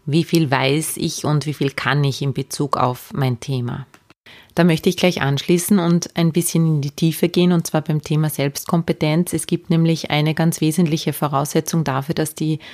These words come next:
Arbeit an diesen Kompetenzen überhaupt fruchtet, und zwar die, dass man daran glaubt, dass man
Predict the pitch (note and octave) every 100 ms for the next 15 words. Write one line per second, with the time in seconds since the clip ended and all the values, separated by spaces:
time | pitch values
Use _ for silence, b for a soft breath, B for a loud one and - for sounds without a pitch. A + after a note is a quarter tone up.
0 | B B B2+ D3 D#3 D3+ E3 - - C#3+
1 | E3 F3 D#3 D#3+ C#3+ - C#3+ D#3 - D3+
2 | C#3 - - E3+ - - D#3 - B B
3 | B B B E3+ E3 - D#3 D#3+ E3 F3
4 | - D3+ C#3+ D3 C#3 - A#2+ B2 D#3 -
5 | - B B B B - C#3+ C#3+ C#3+ C#3
6 | C#3 C3+